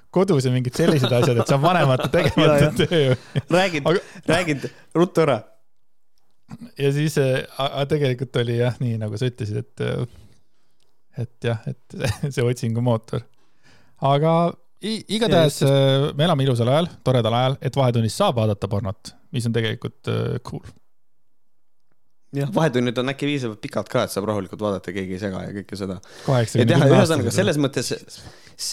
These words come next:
Speaker 2: ei
Speaker 1: kümme-,
Speaker 2: ole
Speaker 1: oota, oota, ma pean segama. Kas meil on täna väike lääk või me räägime teise peale? On esimene oluline küsimus. Ja teine oluline
Speaker 2: Äh,
Speaker 1: küsimus
Speaker 2: meil on
Speaker 1: on see
Speaker 2: väike lääk täna, jah.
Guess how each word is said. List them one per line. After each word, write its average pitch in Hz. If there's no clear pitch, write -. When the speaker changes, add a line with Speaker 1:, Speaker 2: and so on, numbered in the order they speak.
Speaker 2:
ei 147
Speaker 1:
kümme-, -
Speaker 2:
ole -
Speaker 1:
oota, 160
oota, 160
ma 131
pean 147
segama. 131
Kas 160
meil 247
on 190
täna 202
väike 175
lääk 175
või 123
me 131
räägime 120
teise 107
peale? 107
On 135
esimene 123
oluline 104
küsimus. 107
Ja 113
teine 175
oluline 123
Speaker 2:
Äh, 143
Speaker 1:
küsimus 135
Speaker 2:
meil 185
on -
Speaker 1:
on -
see 127
Speaker 2:
väike 131
lääk 127
täna, 104
jah. 110